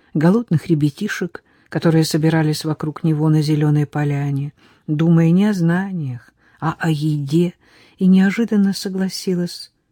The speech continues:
"Хорошо, я останусь". Она вошла в школу вместе с Коннором, который все это время стоял возле взрослых, внимательно слушая их разговор.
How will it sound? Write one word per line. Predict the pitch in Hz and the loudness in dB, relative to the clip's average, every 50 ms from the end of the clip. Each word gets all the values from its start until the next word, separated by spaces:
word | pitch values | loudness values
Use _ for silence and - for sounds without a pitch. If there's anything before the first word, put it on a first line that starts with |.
| _ _ _ _ _ _ _ _ _ _ | _ _ _ _ _ _ _ _ _ _
"Хорошо, | _ - - - 240 254 247 - - - - - 123 113 _ _ _ _ _ _ _ _ _ _ _ _ _ _ _ _ _ _ _ - | _ -20 -14 -10 -8 -8 -8 -8 -12 -14 -12 -12 -12 -12 _ _ _ _ _ _ _ _ _ _ _ _ _ _ _ _ _ _ _ -10
я | - 135 139 151 | -6 -4 -4 -4
останусь". | 151 - - - - 123 123 117 - _ - - - - - _ _ _ _ _ _ _ _ _ _ _ _ _ _ _ _ _ _ _ | -4 -6 -10 -12 -10 -10 -10 -10 -12 _ -18 -20 -20 -20 -20 _ _ _ _ _ _ _ _ _ _ _ _ _ _ _ _ _ _ _
Она | - 180 190 208 202 | 0 2 4 4 4
вошла | 185 190 175 - 175 180 180 | 4 2 0 0 -2 -2 -2
в | - | -4
школу | - - - - 175 180 170 165 | -6 -14 -8 -2 0 0 2 2
вместе | 160 165 170 165 160 - - 160 | 2 2 2 0 0 -2 -6 -8
с | - - | -8 -6
Коннором, | - - 165 156 151 151 165 185 196 196 202 - _ _ _ _ _ _ _ _ _ _ _ _ _ _ _ - | -4 0 0 2 2 2 0 -2 -4 -6 -8 -10 _ _ _ _ _ _ _ _ _ _ _ _ _ _ _ -2
который | 202 190 233 240 240 226 | -2 2 2 2 2 2
все | - - 311 | 2 2 0
это | 277 - 226 | 4 4 2
время | 202 208 220 214 214 196 | 2 4 2 2 2 0
стоял | - - 180 185 190 190 185 | -2 -2 -2 -2 0 0 0
возле | 175 175 175 165 175 170 | 0 0 0 2 2 0
взрослых, | 160 170 175 175 202 233 226 - - 202 - - - _ _ _ _ _ _ _ - | 2 2 0 0 -2 -2 -6 -4 -6 -6 -8 -8 -14 _ _ _ _ _ _ _ -10
внимательно | - 143 156 185 185 175 170 170 175 190 220 226 - - 226 208 214 214 214 208 - | -6 0 2 4 4 6 4 4 2 2 0 -2 -4 -8 -6 -2 -2 -2 -2 -4 -6
слушая | - - - 151 147 160 175 - - - 165 | -12 -8 -4 -2 -2 -2 -2 -4 -6 -8 -8
их | 143 - | -8 -8
разговор. | - 139 135 139 - 143 131 123 113 104 110 117 _ | -10 -12 -12 -10 -8 -8 -8 -6 -8 -10 -12 -14 _